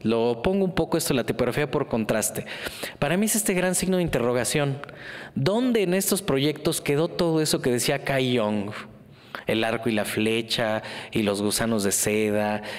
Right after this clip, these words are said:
y todo ese tipo de cosas muy poéticas, o aparentemente poéticas, ¿no?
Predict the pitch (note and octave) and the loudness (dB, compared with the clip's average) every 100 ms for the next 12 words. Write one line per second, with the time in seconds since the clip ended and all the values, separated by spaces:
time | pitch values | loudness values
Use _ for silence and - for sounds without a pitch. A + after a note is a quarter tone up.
0 | - G#2+ G#2+ E3+ F#3+ F#3 E3 - E3 E3+ | -8 -4 -2 0 0 0 0 0 0 0
1 | D#3 D3+ E3+ E3+ C3 B2+ B2+ B2+ - G#2 | 2 2 2 0 0 0 0 -2 -2 0
2 | C3 B2 C3 C#3 E3 F#3 F3+ D#3 D#3 D#3 | 0 0 0 0 2 0 0 0 0 0
3 | D3+ B2 A2+ - G#2 G2+ G2 D3 - | 0 2 2 0 -2 0 0 0 -2